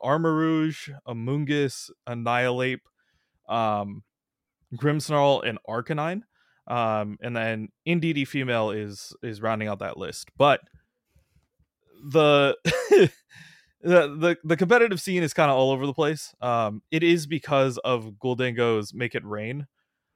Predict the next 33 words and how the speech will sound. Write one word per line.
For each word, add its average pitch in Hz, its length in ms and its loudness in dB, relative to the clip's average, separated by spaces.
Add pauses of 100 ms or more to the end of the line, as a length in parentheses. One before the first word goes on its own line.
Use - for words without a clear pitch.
(240)
um, 107 420 -2
which 127 320 -4
is 127 580 -2
the 113 560 -12
steal 196 400 4
move, 104 420 -6 (480)
uh, 110 320 2
where 120 460 4 (200)
if 147 120 0
you 190 60 4
use 214 240 4
it 196 140 2
in 170 200 4
battle, 131 340 4
in, 127 140 -2
like, 113 180 -4
regular 131 340 -2
battle, 147 500 2
it, 127 200 0
it 123 160 -4
throws 165 240 2
a 165 40 0
bunch 151 200 2
of 135 80 -6
coins 139 320 -2
everywhere, 160 380 2
and 120 160 -2
then 123 120 -2
at 120 120 -4
the 123 100 -4
end 127 120 -4
of 113 80 -8
the, 101 160 -12